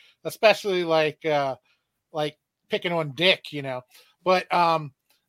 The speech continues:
it, it's all done in love, you know. We, we love them all, and we don't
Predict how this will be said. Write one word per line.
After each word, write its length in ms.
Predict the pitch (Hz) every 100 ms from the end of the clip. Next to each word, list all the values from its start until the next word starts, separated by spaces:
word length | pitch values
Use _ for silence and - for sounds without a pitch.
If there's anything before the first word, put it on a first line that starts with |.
| _ _
it, 160 | 220 226
it's 180 | 208 220
all 280 | 214 202 156
done 220 | 190 175
in 120 | 151
love, 440 | 143 147 135 117
you 140 | 113 127
know. 200 | 135 143
We, 180 | 147 147
we 140 | 156
love 320 | 160 165 151
them 180 | 139 143
all, 400 | 135 123 107 101 _ -
and 440 | 131 127 127 123 _ _ -
we 260 | 156 156 160
don't 260 | 170 165